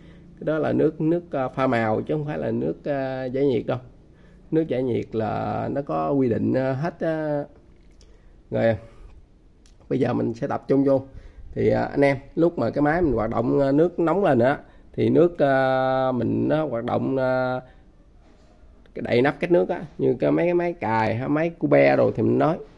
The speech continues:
mở nắp cách nước á, thì nó, à, lúc mà nước nóng lên nó không có chịu áp suất lớn. Còn máy mình á, đậy nắp cách nước, nó tất nhiên nó phải chịu áp suất cực kỳ lớn nha anh em. Đó, nó gây ra hiện tượng mà mấy cái ống, à, mình nè, mấy cái ống này nè, như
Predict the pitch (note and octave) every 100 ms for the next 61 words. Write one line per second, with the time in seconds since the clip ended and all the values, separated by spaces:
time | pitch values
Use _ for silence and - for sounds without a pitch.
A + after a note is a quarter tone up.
0 | - A2 A#2+ D#3 D#3 F3 F3 F#3+ F#3 F#3
1 | A2+ A#2 C#3 D#3+ C3+ C3 D3+ - A2+ A2+
2 | A#2 A#2 - - - - D3 F3 F3 F#3
3 | D3+ C#3+ E3+ E3 C#3+ C#3 C#3+ D#3+ D#3+ A#2
4 | - - - G3 F3 G#3 A3 - - A2
5 | A2 C3+ E3+ C3+ A#2 C#3 - - A2+ A#2
6 | C#3+ - E3 E3+ F#3 - - E3 E3 D#3
7 | B2 C3 D3 C#3 C#3 A#2 G#2+ - D3+ -
8 | - - G#2 A#2+ A#2 C3+ G3 D#3+ B2+ A#2
9 | - _ - - - - C3 - - _
10 | _ _ _ D3+ D3 C#3+ B2+ B2+ B2 A2+
11 | A2+ A2+ A2+ A#2 A2 A#2 C3+ C#3 F#3+ F#3+
12 | D3 A#2+ G#2 - - _ - D3+ C3+ E3
13 | C3+ A2 - _ _ - C3